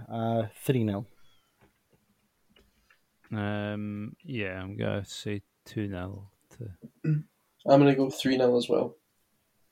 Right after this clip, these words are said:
Speaker 1: And that, well, that concludes our predictions then for this week. Um, and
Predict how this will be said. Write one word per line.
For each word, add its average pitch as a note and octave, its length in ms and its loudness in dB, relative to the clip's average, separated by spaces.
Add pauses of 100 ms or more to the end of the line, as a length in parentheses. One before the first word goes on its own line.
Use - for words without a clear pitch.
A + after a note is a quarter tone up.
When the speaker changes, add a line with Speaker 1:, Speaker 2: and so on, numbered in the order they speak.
(4000)
Speaker 1:
And B2 480 -2 (300)
that, B2+ 180 -8
well, B2+ 140 -4
that B2+ 180 -8
concludes - 540 -6
our C3 240 2
predictions C#3 580 -2
then C3+ 200 2
for C#3 320 2
this C3+ 200 0
week. D#3 280 -2 (720)
Um, D3+ 500 10
and D3 400 2